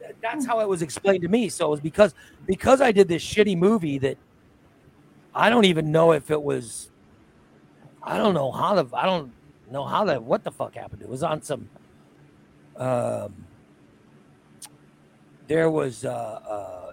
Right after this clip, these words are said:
this movie was made in nineteen eighty. The movie I was in was made in nineteen eighty, nineteen eighty-five, I think. So,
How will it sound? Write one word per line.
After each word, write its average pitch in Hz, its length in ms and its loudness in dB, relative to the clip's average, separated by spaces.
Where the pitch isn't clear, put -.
this 208 160 0
movie 233 220 0
was 170 160 0
made 170 240 0
in 139 140 -12
nineteen 185 680 -4
eighty. 160 680 -4
The 147 80 -12
movie 262 300 2
I 233 80 4
was 214 180 2
in 190 100 0
was 160 160 -6
made 165 220 0
in 135 180 -10
nineteen 185 800 -6
eighty, 160 960 -4
nineteen 156 560 -10
eighty-five, 131 1040 -4
I 196 140 2
think. 233 300 -4
So, 120 640 -2